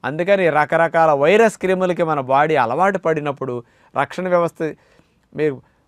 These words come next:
ఉప-, లంకణం పెట్టి ఇచ్చినప్పుడే ఆ రక్షణ వ్యవస్థకు ప్రాక్టీస్ అయ్యి మళ్ళా ఆ క్రిములు మిమ్మల్ని మీద దాడి చేయకుండా ఎప్పుడూ మీ బాడీలో ఆ ఇన్ఫెక్షన్స్ సోకకుండా రక్షించుకునే మెకానిజం రెడీగా ఉంటుందన్నమాట.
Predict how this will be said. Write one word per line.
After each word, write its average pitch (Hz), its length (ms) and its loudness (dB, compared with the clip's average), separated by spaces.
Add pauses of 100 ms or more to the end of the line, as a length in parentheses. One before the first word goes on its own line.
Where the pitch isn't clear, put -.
(140)
ఉప-, - 360 -6
లంకణం 180 380 -2
పెట్టి 175 180 0
ఇచ్చినప్పుడే 156 540 -2 (500)
ఆ 107 80 -4 (120)
రక్షణ 180 320 -6
వ్యవస్థకు 160 460 -4
ప్రాక్టీస్ 143 480 -6
అయ్యి 117 160 -6 (380)
మళ్ళా 147 340 0
ఆ 180 160 4
క్రిములు 175 420 -4
మిమ్మల్ని 160 380 -4
మీద 151 100 0
దాడి 143 440 -2
చేయకుండా 131 360 -4
ఎప్పుడూ 185 540 -4 (540)
మీ 120 80 -8
బాడీలో 123 560 -2 (580)
ఆ 104 100 -2 (360)
ఇన్ఫెక్షన్స్ 160 540 -8 (300)
సోకకుండా 185 560 0
రక్షించుకునే 156 580 -4 (120)
మెకానిజం 139 500 -6
రెడీగా 143 560 -2
ఉంటుందన్నమాట. 92 640 -10